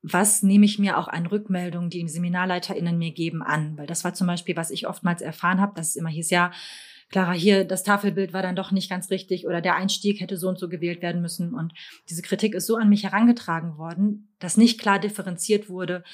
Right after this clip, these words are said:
wir sprechen jetzt gerade über die Betrachtung dieser Unterrichtsstunde und nicht über dich als Lehrperson oder als Mensch selber. Und man ist ja anderthalb Jahre einem sehr hohen Bewertungsgewitter auf verschiedenen Ebenen wirklich ausgesetzt. Es wird ja auch wirklich an einem gezerrt. Man hat die SchülerInnen,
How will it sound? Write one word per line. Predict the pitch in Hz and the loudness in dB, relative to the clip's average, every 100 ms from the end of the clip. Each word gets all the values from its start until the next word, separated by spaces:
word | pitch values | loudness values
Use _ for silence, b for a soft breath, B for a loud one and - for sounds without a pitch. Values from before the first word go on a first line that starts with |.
| B | B
wir | - | -6
sprechen | 170 190 180 | -4 0 0
jetzt | 180 175 | -2 -4
gerade | 170 170 175 | -4 -2 -2
über | 170 147 165 | -4 -6 -8
die | 170 | -8
Betrachtung | 170 - 175 185 | -8 -4 -4 -2
dieser | 165 160 | -2 -2
Unterrichtsstunde | - 180 180 165 - 160 | 0 -2 -2 -8 -6 -4
und | 151 | -2
nicht | 175 | -4
über | 185 165 | -2 -2
dich | 160 170 - | 0 -4 -8
als | 139 | -2
Lehrperson | 175 175 175 165 151 185 | 0 2 0 -4 -4 -6
oder | - | -8
als | 139 - | -6 -4
Mensch | 151 147 | -4 -4
selber. | - 143 143 139 156 B B B B | -2 -2 -2 -8 -12 B B B B
Und | - 160 156 170 | 2 2 2 0
man | 170 | 0
ist | 170 190 | 0 0
ja | |
anderthalb | 156 175 165 165 | 0 0 -2 -4
Jahre | 165 165 | -2 0
einem | 165 165 | -2 -4
sehr | 165 170 | -6 -6
hohen | 151 175 175 175 233 - | -6 -2 -2 -2 -6 -12
Bewertungsgewitter | - 160 175 190 175 185 185 - 160 - | -4 2 4 4 2 -2 -4 -4 -6 -6
auf | |
verschiedenen | - 165 - 170 165 | -6 -4 0 0 0
Ebenen | 160 160 | -2 -4
wirklich | 165 165 - | -6 -10 -4
ausgesetzt. | 151 156 165 147 127 - | -4 -4 -6 -6 -8 -8
Es | 139 165 | -6 -4
wird | 165 | -2
ja | 160 | -2
auch | 156 | -2
wirklich | 170 170 | -6 -8
an | 165 | -6
einem | - 165 | -6 -6
gezerrt. | 165 - - 196 - | -6 -2 2 2 2
Man | 143 135 | -6 -12
hat | 156 | -10
die | |
SchülerInnen, | 160 - 214 180 170 170 170 | -6 0 2 2 -2 -4 -4